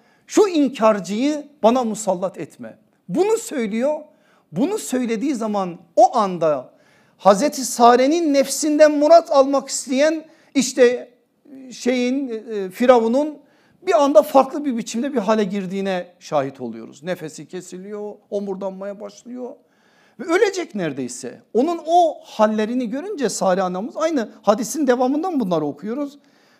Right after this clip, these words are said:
Diyor ki o anda Sare anamız, "Allah'ım," diyor, "eğer bu adam ölürse onu bu kadın öldürdü diyerek bana sıkıntı oluştururlar." Onun ölmemesi için bu sefer duada bulunuyor. Ve Allah Sare anamızın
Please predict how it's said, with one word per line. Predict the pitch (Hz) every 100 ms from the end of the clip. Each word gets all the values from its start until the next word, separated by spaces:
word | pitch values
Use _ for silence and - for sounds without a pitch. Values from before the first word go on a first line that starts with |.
| -
Diyor | 185 440 220
ki | 226
o | 214 185
anda | 170 170 160 151 -
Sare | - 151 147
anamız, | 139 135 135 151 -
"Allah'ım," | 180 202 165 156
diyor, | 156
"eğer | 175 180 175
bu | 196
adam | 180 190 196
ölürse | 190 240 - 190 226 - _ _ _ _ -
onu | 220 240
bu | 277
kadın | - 208 262
öldürdü | 220 202 220 202 247
diyerek | 202 226 233 233
bana | 208 220
sıkıntı | 226 - 220 208 202
oluştururlar." | 180 160 - 127 117 113 - _ _ _ _ _ _ _ _
Onun | 269 302 392
ölmemesi | 349 277 262 240 226 214 208 214
için | 190 - 190
bu | 170
sefer | 165 165 151 135 - - - 123
duada | 131 131 120 123 120
bulunuyor. | 110 107 104 113 123 _ _ _ _ _ _ _ _
Ve | 185
Allah | 262 240 269 339 285 294
Sare | - - 220 233 262
anamızın | 330 285 262 240 208 190 247 277 311